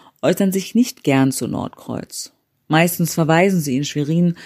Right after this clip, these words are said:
auf die laufenden Ermittlungen der Bundesanwaltschaft. Und wenn sie doch einmal etwas sagen, dann spielen sie die Gefahr des Netzwerks herunter.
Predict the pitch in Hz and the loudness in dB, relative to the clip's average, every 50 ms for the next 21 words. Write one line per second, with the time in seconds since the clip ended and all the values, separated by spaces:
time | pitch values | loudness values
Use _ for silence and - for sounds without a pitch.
0 | - - - _ - 185 190 - 220 214 233 254 269 262 226 175 180 180 196 190 | -20 -20 -20 _ -6 -6 -2 0 2 4 4 4 2 0 -4 -6 -4 -2 0 0
1 | 170 147 - - 135 127 131 143 165 185 165 160 151 160 196 208 - - 127 127 | 0 0 -2 -4 -4 -2 -2 0 -2 -2 0 0 0 0 -2 -4 -4 -6 -4 -4
2 | - 104 101 - - - - - - _ - - _ _ _ _ _ _ _ _ | -4 -6 -8 -10 -12 -14 -14 -16 -16 _ -20 -20 _ _ _ _ _ _ _ _
3 | _ _ _ _ - 175 190 202 196 202 202 190 254 330 330 - - 156 156 151 | _ _ _ _ 0 2 4 4 4 2 2 2 0 0 0 -2 -4 -2 -2 -2
4 | 143 - - 147 - 143 143 - - - 147 156 165 170 175 175 - - - - | -2 -2 -4 -8 -8 -8 -8 -8 -4 -2 0 0 2 0 0 -4 -6 -10 -20 -20
5 | - - - - 254 294 320 - - - 233 247 247 233 220 190 180 175 156 165 | -20 -20 -4 0 2 2 2 0 0 2 4 4 4 4 2 0 -4 -2 -4 -4
6 | - - 165 156 165 185 185 - 165 151 147 - - 156 165 - - 202 202 170 | -4 -2 -2 -2 0 -2 -2 -6 -6 -6 -6 -6 -8 -10 -10 -8 -6 -6 -4 -2
7 | 143 135 123 - - - 170 | -2 -2 -2 -4 -8 -14 -14